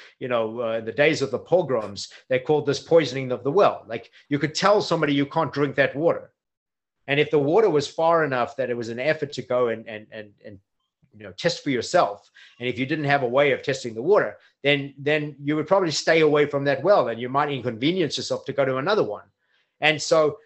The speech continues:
you know, the poisoning of the minds doesn't even necessarily need, uh, anything but beyond breaking the trust of that form of cer-, of certainty that we all need.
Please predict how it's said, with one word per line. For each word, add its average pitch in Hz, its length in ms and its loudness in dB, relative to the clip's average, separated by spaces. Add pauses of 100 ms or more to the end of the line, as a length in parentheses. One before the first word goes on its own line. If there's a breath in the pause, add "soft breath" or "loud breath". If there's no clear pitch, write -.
(120)
you 151 120 -4
know, 135 220 2
the - 100 -2
poisoning 190 540 0
of 127 120 -2
the 127 100 0
minds 127 560 -2
doesn't 156 320 -4
even 131 240 -4
necessarily 131 640 -6
need, 123 540 -6 (280)
uh, 120 240 -4
anything 156 520 -2
but 131 200 -4
beyond 143 420 -2 (120)
breaking 165 460 0
the 131 100 -6
trust - 560 -4 (360)
of 127 240 0
that 147 220 0
form 156 280 -2
of 139 120 -2
cer-, 139 220 -6
of 120 180 -10
certainty 143 440 -4
that 117 200 -6
we 113 100 -10
all 110 200 -6
need. 107 240 -18